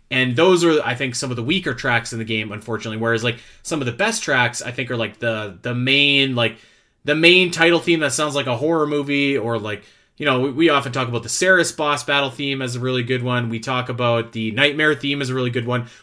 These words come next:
But those are ones that you don't necessarily hear for, uh, a very long time, whereas you do hear, like, the, I don't know what the actual track is called, but it's, like, the Sector One theme over and over and over again. Every time you talk to Adam, that song is playing. So I, I do,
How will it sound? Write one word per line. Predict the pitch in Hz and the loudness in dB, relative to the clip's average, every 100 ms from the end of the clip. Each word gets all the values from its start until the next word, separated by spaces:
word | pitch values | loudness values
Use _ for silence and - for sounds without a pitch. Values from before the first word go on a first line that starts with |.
| - | -6
But | 160 | 0
those | 285 285 | 0 2
are | |
ones | 269 214 | 0 0
that | |
you | 180 | -2
don't | 185 | -2
necessarily | 175 - 180 156 123 | -2 -4 -4 -4 -2
hear | 170 170 | 0 0
for, | 165 127 117 - | 0 -4 -4 -6
uh, | 110 113 107 | -6 -6 -6
a | |
very | 113 139 | -4 -2
long | 123 117 | -2 -4
time, | 135 127 120 | -4 -4 0
whereas | 113 110 - - - - | -2 -2 -10 -20 -20 -6
you | 131 | -4
do | 123 170 | 0 0
hear, | 175 143 147 139 | 0 0 2 2
like, | 123 120 | 0 -2
the, | 117 113 110 110 107 _ _ _ _ | -4 -2 -2 -4 -6 _ _ _ _
I | 131 | -6
don't | 131 | -2
know | 117 | -2
what | 104 | -4
the | 110 | -6
actual | 104 104 | -8 -8
track | 120 113 | -4 -4
is | 113 - | -4 -6
called, | 110 104 | -6 -6
but | |
it's, | 113 | -4
like, | 131 127 | -4 -4
the | |
Sector | 117 151 - 135 | 0 0 0 -2
One | 123 127 127 | 0 -2 -2
theme | 131 127 127 127 | -2 0 0 -2
over | 113 123 117 123 123 | -4 -4 -4 -6 -4
and | 120 120 | -6 -4
over | 107 117 123 117 | -6 -6 -4 -4
and | 117 110 | -4 -4
over | 113 113 | -6 -4
again. | 110 113 113 | -2 -2 -2
Every | 123 | -2
time | 135 135 | 0 -2
you | 123 | -2
talk | 135 123 | -4 -4
to | - | -4
Adam, | 123 120 123 120 123 - _ - | 0 0 0 -2 -6 -16 _ -14
that | 117 123 120 | -4 -2 0
song | - 127 123 | -2 -2 -2
is | 117 | -4
playing. | - 117 113 113 113 - _ | -4 -2 0 -2 -6 -20 _
So | - 147 | 0 4
I, | 156 151 | 4 4
I | 165 | 2
do, | 170 233 262 254 226 | 2 0 -2 -2 -4